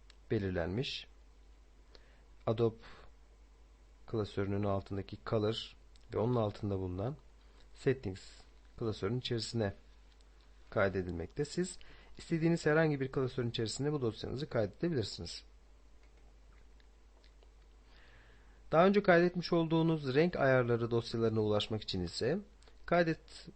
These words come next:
butonunun üzerinde bulunan yükle butonuna tıklayarak C S F uzantılı dosyalarınızı kaydetmiş olduğunuz klasörlerinizden bulabilirsiniz.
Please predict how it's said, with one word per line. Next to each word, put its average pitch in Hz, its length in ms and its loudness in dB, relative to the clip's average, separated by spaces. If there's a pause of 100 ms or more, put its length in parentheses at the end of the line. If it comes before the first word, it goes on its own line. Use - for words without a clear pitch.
butonunun 135 380 0
üzerinde 127 440 0
bulunan 107 360 0
yükle 131 480 0 (280)
butonuna 98 400 -4
tıklayarak 131 600 0 (600)
C 147 200 2
S 160 200 2
F 170 220 2
uzantılı 117 520 0
dosyalarınızı 113 920 0 (960)
kaydetmiş 160 520 0
olduğunuz 110 360 0
klasörlerinizden 104 1040 -2
bulabilirsiniz. 135 760 -2